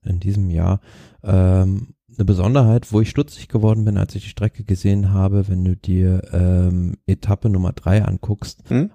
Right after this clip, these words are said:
Speaker 1: ein zweiunddreißig Kilometer langes Mannschaftszeitfahren.
Speaker 2: Oh ja, stimmt. Ich habe nur Time Trial gesehen, oder ich sah auf der Karte nur, also, wenn man, ich habe so auf die Karte geguckt und dachte mir, ja, okay, das sieht ja alles, hm, relativ normal aus und dachte, da wäre ein Zeitfahren,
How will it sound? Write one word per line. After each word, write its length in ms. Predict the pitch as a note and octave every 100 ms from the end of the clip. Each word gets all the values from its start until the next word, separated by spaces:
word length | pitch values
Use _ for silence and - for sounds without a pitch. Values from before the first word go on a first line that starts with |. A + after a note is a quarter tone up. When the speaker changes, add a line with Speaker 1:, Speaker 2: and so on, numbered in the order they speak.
| -
Speaker 1:
ein 240 | G2 F2+
zweiunddreißig 920 | - - F2 G#2+ A2+ - G2 - -
Kilometer 580 | - F#2 F#2 F2+ F2+ G#2
langes 360 | F2+ F2+ F2+ D2
Mannschaftszeitfahren. 1000 | F2 F2+ G#2+ - - - - - G#2 F#2
Speaker 2:
Oh 60 |
ja, 200 | F#2 G2+
stimmt. 320 | G#2 G2+ G#2 _ _ _ -
Ich 100 | G#2+
habe 100 | A#2
nur 140 | A2+
Time 240 | - C3+
Trial 180 | E3 A2
gesehen, 360 | A2 A2 A2 G2
oder 140 | A#2
ich 100 | G#2+
sah 160 | - G2+
auf 100 | B2
der 120 | B2
Karte 380 | - B2 B2 B2 - A2 A#2
nur, 280 | A#2+ B2+ G#2+
also, 240 | A2 G#2+ - - - - - - _ _ _ -
wenn 220 | B2 A#2
man, 160 | A#2 A2+
ich 200 | F#2+ A2
habe 100 | -
so 80 | A2+
auf 100 | G2+
die 80 | -
Karte 300 | - G#2 -
geguckt 300 | C#3+ D3+ -
und 60 | A2+
dachte 140 | -
mir, 60 | G2
ja, 300 | F2+ C3 A#2+
okay, 260 | F#2+ G#2 A#2+
das 120 | G2+
sieht 160 | G2+ -
ja 60 |
alles, 220 | F#2 G2+ -
hm, 320 | F#2+ F2+ G#2+
relativ 240 | G2 G2+ G2+
normal 220 | E2+ G#2
aus 120 | A#2+
und 180 | G2+ -
dachte, 280 | D#2+ - G2
da 160 | F2+
wäre 140 | G2 D#2
ein 120 | F#2
Zeitfahren, 440 | - - - E2+